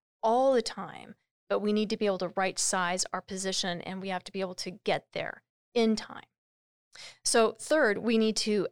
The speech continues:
outpace our adversaries' countermeasures. And so we talked a little bit about this, right? We want, we need to have speed. Speed really refers to the time required to complete the kill chains. So we usually, usually think about speed in terms of, like, hypersonics, but this is literally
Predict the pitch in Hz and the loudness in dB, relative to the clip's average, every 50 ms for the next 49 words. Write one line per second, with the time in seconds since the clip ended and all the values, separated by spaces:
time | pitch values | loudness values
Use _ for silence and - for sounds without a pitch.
0 | _ - 208 220 233 233 - - - - 226 220 226 226 220 - - 202 180 - | _ 0 2 2 2 0 -2 -8 -6 -2 0 0 2 0 0 -2 -2 -2 -2 -2
1 | - 196 185 - 190 160 160 - - 180 185 185 175 - - - - - - - | -2 -2 -4 -4 -2 -4 -4 -4 -6 -8 -8 -8 -8 -8 -8 -8 -6 -4 -4 -2
2 | 226 220 - 254 240 233 254 - 294 302 294 277 254 240 226 247 240 240 226 220 | 0 2 2 2 2 2 0 0 0 0 0 2 2 2 2 0 0 0 0 0
3 | - 240 240 - - - 180 170 - - - - 202 202 196 208 190 202 202 202 | 0 0 0 0 -2 -2 -2 -2 -4 -6 -10 -10 -8 -4 -2 -2 0 0 0 0
4 | 196 - - 214 208 202 202 208 202 220 190 196 175 170 - - - - - _ | -2 -2 -4 -4 -2 -2 0 0 -2 -2 -2 -2 -2 0 0 0 0 0 -2 _
5 | - 208 170 127 113 127 165 - - _ _ _ _ _ _ _ _ - - - | -2 -2 -2 -2 -4 -6 -10 -12 -16 _ _ _ _ _ _ _ _ -2 -2 -2
6 | - - 254 269 285 311 285 269 254 233 214 196 185 - - 202 190 190 - - | 0 0 0 2 2 2 0 0 2 2 2 2 0 0 0 0 0 0 -2 -4
7 | 185 175 - - - - 202 214 214 214 208 - 220 190 180 - 196 - - 180 | -4 -6 -6 -6 -4 -2 -2 0 0 -2 -2 -2 -2 -4 -4 -4 -6 -8 -8 -8
8 | 180 - - - - - 233 226 214 - - _ _ _ _ - 180 - - - | -8 -8 -10 -12 -6 -4 -2 -2 -2 -4 -10 _ _ _ _ -10 -10 -10 -8 -10
9 | 156 - - - 110 90 71 - - - - - _ _ _ _ _ - _ _ | -8 -6 -6 -6 -6 -8 -10 -8 -6 -8 -8 -8 _ _ _ _ _ -20 _ _
10 | - - 233 240 247 254 247 - - 240 254 254 269 269 254 247 - - 247 247 | -2 0 2 2 2 0 -2 -2 -2 -2 0 0 2 0 0 -2 -2 -2 0 0
11 | 247 247 254 247 240 233 226 208 - - 180 143 - - - - 202 190 180 - | 0 2 2 2 2 2 0 -2 0 0 0 0 0 -2 -2 -2 -2 -2 -2 -4
12 | - 170 - - - - 127 - - - - 190 196 - - - - - 165 170 | -4 -4 -4 -6 -6 -6 -8 -8 -8 -6 -4 -2 -2 -2 -2 -2 -2 -2 -2 -2
13 | 170 175 202 214 - - - - 196 208 240 - - 233 - - 196 226 202 208 | -2 -2 -2 -4 -4 -4 -2 -2 -2 -2 0 -2 0 -2 -2 0 0 0 0 0
14 | 208 196 190 175 165 175 - | 0 0 0 0 -2 -2 -6